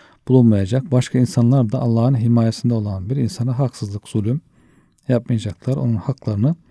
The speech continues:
koruyacaklar. Hadisten öğrendiklerimiz, hadis sabah namazını cemaatle kılmaya ve erken uyanmaya teşvik etmektedir.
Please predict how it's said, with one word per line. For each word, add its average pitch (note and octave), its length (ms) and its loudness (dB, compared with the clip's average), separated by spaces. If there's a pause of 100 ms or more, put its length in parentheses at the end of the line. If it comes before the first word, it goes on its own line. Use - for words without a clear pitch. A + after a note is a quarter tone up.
(460)
koruyacaklar. A2+ 600 4 (720)
Hadisten D#3 400 2
öğrendiklerimiz, B2+ 800 4 (460)
hadis D#3 380 4
sabah C#3+ 380 4
namazını A#2 460 4
cemaatle B2 460 2
kılmaya A#2+ 580 2
ve A2 40 2
erken A#2+ 440 -2
uyanmaya A2+ 560 0
teşvik - 480 -2
etmektedir. - 560 -12